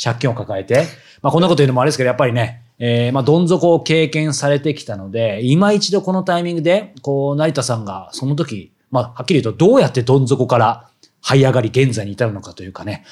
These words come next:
その辺の中に、こう、僕らのこう、今後の人生のヒントきっとあるんじゃないかなと思うので、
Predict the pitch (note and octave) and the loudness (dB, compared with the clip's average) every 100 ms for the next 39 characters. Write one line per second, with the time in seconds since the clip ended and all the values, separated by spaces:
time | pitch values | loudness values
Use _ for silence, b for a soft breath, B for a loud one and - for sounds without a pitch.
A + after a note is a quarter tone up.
0 | B - F3+ F#3 G3 G3 F#3+ G3 F#3+ D#3 | B -4 -2 0 0 0 0 0 0 2
1 | F#3+ F#3+ C#3 C#3+ C3 B2+ C#3 C#3 A2+ A2+ | 2 2 2 2 2 0 0 -2 -2 -6
2 | A2 G#2+ G2+ A#2 A#2+ A#2 B2+ A2 G2 C#3+ | -8 -8 -8 -6 -4 -4 -6 -8 -8 -6
3 | C3 - - - C#3+ C3 G#2+ G#2 G2 F#2+ | -6 -6 -10 -2 0 0 -4 -8 -12 -12
4 | G2 G2 G2 F#2+ A2 F2+ F2 G#2 F#2+ | -14 -14 -12 -8 -8 -8 -2 0 -2